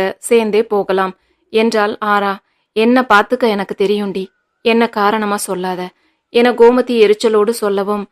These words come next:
"உங்களை இந்த நிலையில அப்படியெல்லாம் விட முடியாதுமா. நீங்க எழுந்து நடக்கிற வரைக்கும் உங்க கூட யாராவது இருக்கணும். அதெல்லாம் முடியாதுன்னு சொல்லி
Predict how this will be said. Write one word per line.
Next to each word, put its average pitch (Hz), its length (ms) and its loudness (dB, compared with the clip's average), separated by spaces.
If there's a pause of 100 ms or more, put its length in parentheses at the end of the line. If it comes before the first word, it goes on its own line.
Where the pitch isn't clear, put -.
(300)
"உங்களை 214 400 2
இந்த 214 280 -2
நிலையில 233 580 0
அப்படியெல்லாம் 214 580 -2 (200)
விட 214 260 0
முடியாதுமா. 196 640 0 (440)
நீங்க 233 220 4 (140)
எழுந்து 233 280 2
நடக்கிற 208 400 -2
வரைக்கும் 196 400 -2
உங்க 196 240 -6
கூட 202 180 -2
யாராவது 190 460 -4
இருக்கணும். 190 520 -6 (300)
அதெல்லாம் 185 480 -2
முடியாதுன்னு 226 520 0
சொல்லி 214 400 -2